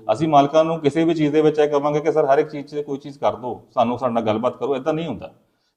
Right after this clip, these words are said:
ਮੈਨੂੰ ਵੀ ਅਗਰ ਮੈਸੇਜ ਆਉਂਦਾ ਕਿ ਕੱਲ੍ਹ ਤੁਸੀਂ ਝਾਰਖੰਡ ਪਹੁੰਚੋ ਤਾਂ ਮੈਨੂੰ ਪਹੁੰਚਣਾ ਪੈਣਾ।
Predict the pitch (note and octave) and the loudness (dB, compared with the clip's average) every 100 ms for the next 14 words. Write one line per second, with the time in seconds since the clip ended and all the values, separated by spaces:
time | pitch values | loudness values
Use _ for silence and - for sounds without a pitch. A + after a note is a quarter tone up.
0 | A2 C3 E3 D#3+ D#3+ D3 C3+ D3+ C#3+ D3 | -2 2 4 4 4 2 2 2 4 4
1 | D3 C#3+ D3 D#3 D3 G#2+ A#2+ B2 B2+ F3 | 4 0 0 4 4 4 0 -2 -4 -2
2 | F#3 F3 D#3 D#3+ C#3+ F#2+ F2+ | -4 -4 -4 -4 -6 -6 -8